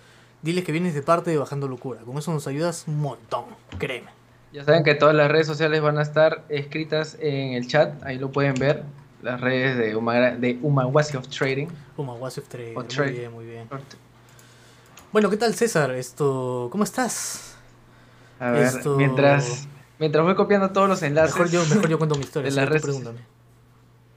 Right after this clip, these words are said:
Speaker 2: Ya, ¿qué tal ha ido tu semana,
Speaker 1: Bueno,
Speaker 2: Diego?
Speaker 1: ha estado
Speaker 2: ¿Cómo
Speaker 1: completamente
Speaker 2: estás?
Speaker 1: interesante, a pesar de que he estado, esto, un poco como que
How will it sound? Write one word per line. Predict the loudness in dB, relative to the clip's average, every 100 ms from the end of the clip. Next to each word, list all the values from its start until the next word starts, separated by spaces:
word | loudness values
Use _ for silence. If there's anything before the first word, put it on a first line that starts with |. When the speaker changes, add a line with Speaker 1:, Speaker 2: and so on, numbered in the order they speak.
| _ _ _ -8
Speaker 2:
Ya, | 0 0 2
¿qué | 0
tal | 4
ha | 4
ido | 4
tu | 2
semana, | -2 0
Speaker 1:
Bueno, | 2 2
Speaker 2:
Diego? | 2
Speaker 1:
ha |
estado | 2 2 2 2
Speaker 2:
¿Cómo |
Speaker 1:
completamente | 2 4 4 4 4
Speaker 2:
estás? | 2
Speaker 1:
interesante, | 0 0 -2 -2 -6 -8 -4
a | 0 0
pesar | 0 2 2
de | 2
que | 0
he |
estado, | 0 2 2 4 2
esto, | 0 -6 -8
un | -8 -6
poco | -6 -4
como | -4 -4 -4 -8
que | -12 -12 -12 -12 -14 -14 -18